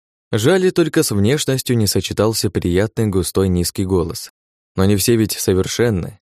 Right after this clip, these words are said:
кроме черных магов, разумеется. Неужели игра «Переспроси меня, енот» стала настолько популярной? Что? Какой еще енот? Вот и я о том же.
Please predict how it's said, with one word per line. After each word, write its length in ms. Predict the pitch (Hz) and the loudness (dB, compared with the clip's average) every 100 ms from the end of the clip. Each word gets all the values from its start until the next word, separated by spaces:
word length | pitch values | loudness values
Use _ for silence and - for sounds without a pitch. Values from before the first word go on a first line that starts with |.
| - | -4
кроме 260 | 104 92 | 0 2
черных 360 | 82 98 92 90 | 2 0 0 -2
магов, 400 | 113 98 - - | -2 -2 -6 -12
разумеется. 760 | - 104 95 87 82 - - - _ _ _ _ _ _ _ _ | -4 0 2 0 -2 -6 -12 -16 _ _ _ _ _ _ _ _
Неужели 600 | 85 87 104 127 180 160 | -2 2 2 2 2 2
игра 240 | 135 147 156 | 2 2 2
«Переспроси 640 | 131 117 - 117 120 135 | 2 0 0 0 2 2
меня, 260 | 127 117 110 | 2 2 2
енот» 500 | 98 95 127 131 - - | 2 2 0 -2 -10 -14
стала 360 | - - 110 | -4 2 4
настолько 480 | 107 104 - 104 - | 4 2 0 -2 -2
популярной? 720 | 95 98 127 117 90 82 80 - _ _ _ _ _ | -4 -2 0 0 0 -2 -4 -8 _ _ _ _ _
Что? 540 | - - - 95 120 - - | -10 -8 0 2 2 -2 -2
Какой 340 | 151 151 139 | -2 2 4
еще 200 | 113 113 | 4 2
енот? 460 | 107 107 95 - - _ _ _ _ _ | 2 2 2 -2 -10 _ _ _ _ _
Вот 320 | 85 98 147 | -2 2 2
и 100 | 151 | 2
я 180 | 117 101 | 2 2
о 60 | 98 | 2
том 240 | 98 92 | 0 0
же. 240 | 85 82 | 0 -2